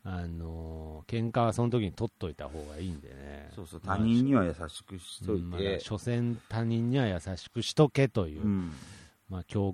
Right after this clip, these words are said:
Speaker 1: 訓が出たところでね。
Speaker 2: うん。
Speaker 1: はい。まあ、僕らの印象もだいぶ、ちゃんと、ちゃんと悪くなったところでね。
Speaker 2: うん。
Speaker 1: はい。まあ、終わりたいなと思いますが。
Speaker 2: うん。
Speaker 1: はい。まあ、最悪ね、あの、僕、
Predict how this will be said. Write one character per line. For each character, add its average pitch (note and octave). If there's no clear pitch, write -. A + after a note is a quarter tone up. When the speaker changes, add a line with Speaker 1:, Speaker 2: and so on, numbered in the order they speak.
Speaker 1:
訓 G2
が F#2
出 F#2+
た E2
と E2
こ F2+
ろ D2+
で C#2+
ね。 A#2+
Speaker 2:
う E2+
ん。 -
Speaker 1:
は E2
い。 -
ま F#2+
あ、 E2
僕 F2+
ら F2+
の E2+
印 F2+
象 E2+
も D#2+
だ E2+
い E2+
ぶ、 E2
ち -
ゃ B2
ん A#2+
と、 A#2
ち -
ゃ F#3
ん E3+
と E3
悪 C3+
く B2
な A2+
っ -
た -
と F#2+
こ F2
ろ D2+
で D#2+
ね。 A2+
Speaker 2:
う G#2
ん。 E2
Speaker 1:
は D#2
い。 D#2
ま E2+
あ、 D#2+
終 D#2+
わ D#2+
り D#2
た -
い C#2+
な C2+
と -
思 E2
い E2
ま D#2+
す -
が。 E2
Speaker 2:
う -
ん。 -
Speaker 1:
は E2
い。 -
ま A2
あ、 F#2
最 F3
悪 E3
ね、 C#3
あ G#2+
の、 G#2
僕、 A2